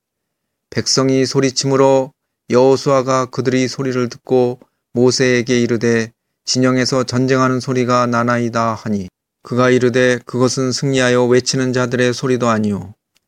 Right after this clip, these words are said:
패배하여 부르짖는 자들의 소리도 아니라 내가 듣기에는 노래하는 자들의 소리로다." 하더라. 모세가 진영에 가까이 이르러서는 곧바로 송아지와 춤추는 것을 보고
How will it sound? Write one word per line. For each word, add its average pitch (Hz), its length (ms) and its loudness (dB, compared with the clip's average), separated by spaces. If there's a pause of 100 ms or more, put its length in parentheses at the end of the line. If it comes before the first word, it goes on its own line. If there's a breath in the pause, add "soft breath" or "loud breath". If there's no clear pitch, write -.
(320)
패배하여 127 560 2
부르짖는 127 500 -2
자들의 123 400 -2
소리도 120 480 -2
아니라 98 440 -4 (880)
내가 120 240 4
듣기에는 131 500 -2
노래하는 131 460 2
자들의 123 500 0
소리로다." 113 720 -2
하더라. 95 500 -12 (880)
모세가 123 420 2
진영에 127 460 -2
가까이 127 540 0
이르러서는 127 720 0 (520)
곧바로 127 440 0
송아지와 131 600 -2
춤추는 131 480 -6
것을 123 300 -2
보고 123 540 0